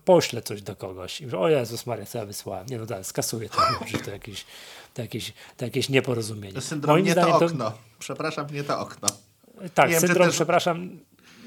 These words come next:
Speaker 2: dos-,
Speaker 1: Tak.
Speaker 2: doświadczasz? Pewnie też.
Speaker 1: Oczywiście, oczywiście. Oczywiście, że tak, prawda? E, więc bardzo bym pragnął to robić.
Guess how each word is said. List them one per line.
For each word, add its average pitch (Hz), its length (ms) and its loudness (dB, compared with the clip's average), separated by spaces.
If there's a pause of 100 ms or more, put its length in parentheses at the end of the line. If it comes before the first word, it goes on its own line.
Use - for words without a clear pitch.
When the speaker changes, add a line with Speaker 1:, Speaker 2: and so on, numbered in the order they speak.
(120)
Speaker 2:
dos-, 143 200 4
Speaker 1:
Tak. - 120 -8
Speaker 2:
doświadczasz? 185 540 0
Pewnie 170 320 -8
też. 101 340 -8 (340)
Speaker 1:
Oczywiście, 127 640 0 (400)
oczywiście. 135 720 -4 (380)
Oczywiście, 147 560 -6
że 98 140 -10
tak, 104 260 -18
prawda? 131 520 0 (420)
E, 120 580 -4
więc 127 160 -6
bardzo 147 400 8
bym 135 160 -2
pragnął 131 360 2
to 123 120 -2
robić. 120 400 -2